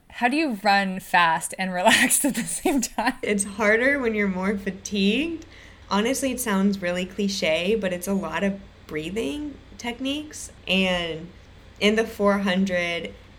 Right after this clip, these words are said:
Speaker 2: it's a sprint for sure, but it's gotta be a controlled sprint that first two hundred meters. And it also depends on what type of four hundred meter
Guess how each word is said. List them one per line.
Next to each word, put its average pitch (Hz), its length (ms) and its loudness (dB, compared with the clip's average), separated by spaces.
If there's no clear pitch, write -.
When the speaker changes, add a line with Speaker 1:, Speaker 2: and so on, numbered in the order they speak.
Speaker 2:
it's 208 180 0
a 277 40 0
sprint - 500 0
for 185 140 -2
sure, - 360 -4
but 185 300 4
it's 196 300 2
gotta 196 300 4
be 196 320 4
a 190 160 -4
controlled 165 880 -2
sprint - 560 -8
that 160 240 0
first 165 360 -4
two 190 140 -4
hundred 156 400 -6
meters. 147 560 -8
And 185 260 2
it 208 140 2
also 240 260 0
depends 220 420 0
on 160 280 -4
what 180 260 2
type 202 220 0
of 247 140 -8
four 220 180 -4
hundred 196 320 -2
meter 165 260 -8